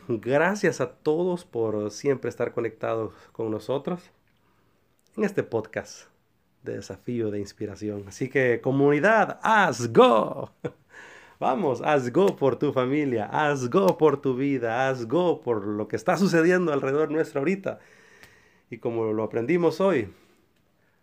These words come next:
seamos agentes de cambio para nuestro entorno, nuestro alrededor. Y adelante, que Dios está con nosotros. Y como siempre digo, y lo estoy diciendo como una frase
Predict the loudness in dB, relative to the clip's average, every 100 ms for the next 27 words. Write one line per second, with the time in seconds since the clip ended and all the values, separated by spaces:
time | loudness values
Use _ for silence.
0 | _ -10 -6 -4 -6 -8 -10 -8 -8 -8
1 | -10 -8 -8 -8 -12 _ _ -12 -10 -12
2 | -12 -12 -6 -6 -6 -10 -14 -14 -12 -10
3 | -10 -10 -10 -14 _ _ _ _ _ _
4 | _ -12 -10 -6 -2 -2 -4 -10 -20 _
5 | _ _ _ _ -10 -6 -6 -8 -10 -10
6 | -10 -10 -10 -10 -10 -16 -20 -20 _ _
7 | _ _ _ _ _ _ -10 -8 -8 -10
8 | -12 -6 -4 0 0 2 2 2 2 0
9 | -4 _ _ -10 -6 -4 -4 0 0 0
10 | -2 -4 -4 -4 -4 -2 -4 -2 -6 -6
11 | -8